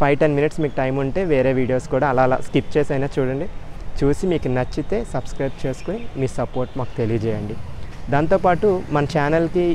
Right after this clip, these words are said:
Instagram-లో కూడా ఒక account ఉందండి. మన ఛానల్ నేమ్, Instagram-లో మన page నేమ్ రెండు ఒకటే, USA to India Gardening. Same పే-, same ఛానల్ పేరే, Instagram పేరు కూడా. నాతో పర్సనల్గా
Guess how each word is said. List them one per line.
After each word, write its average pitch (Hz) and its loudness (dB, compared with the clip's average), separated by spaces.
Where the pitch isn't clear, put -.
Instagram-లో 156 4
కూడా 151 6
ఒక - -2
account 143 0
ఉందండి. 135 0
మన 127 0
ఛానల్ 147 4
నేమ్, 147 2
Instagram-లో 143 2
మన 139 0
page 131 2
నేమ్ 131 0
రెండు 127 4
ఒకటే, 160 2
USA 147 6
to 170 4
India 143 2
Gardening. 107 -2
Same 185 0
పే-, 147 4
same 156 4
ఛానల్ 143 2
పేరే, 165 2
Instagram 135 2
పేరు 110 0
కూడా. 101 -6
నాతో 156 2
పర్సనల్గా 160 4